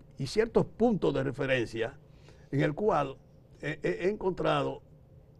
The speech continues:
que s-, hay un movimiento literario que no se toca. No lo tocó Max Enrique Ureña en su historia de, del modernismo, que es el decadentismo.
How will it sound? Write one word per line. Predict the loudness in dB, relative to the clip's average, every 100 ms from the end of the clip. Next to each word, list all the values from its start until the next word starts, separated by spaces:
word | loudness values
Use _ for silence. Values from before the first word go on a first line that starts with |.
| -20 -20 -20 -20 -10
que | -8
s-, | -8 -2
hay | 0 0
un | 0
movimiento | -2 -2 -2 -2 -2 -2
literario | -4 -2 0 2 0 -4 -14 -20 -20 -20 -20 -20 -20 -8
que | 0 0
no | 0 -4 -6
se | -4 -4
toca. | -4 -4 -4 -4 -6 -8 -12 -20 -20 -20 -20 -16 -2
No | 2 4
lo | 4
tocó | 2 -2 4 6 6 2 -6
Max | -6 -2 -2
Enrique | 0 0 2
Ureña | 0 0
en | -2
su | -6
historia | -4 -2 -2 -2
de, | -4 -6 -4
del | -4 -2
modernismo, | -2 -2 -2 -4 -4 -10 -16 -20 -20 -20 -4
que | 0 2 2
es | -2 -12 -10 -4
el | -2
decadentismo. | -2 -2 -2 -2 -4 -6 -6 -8 -10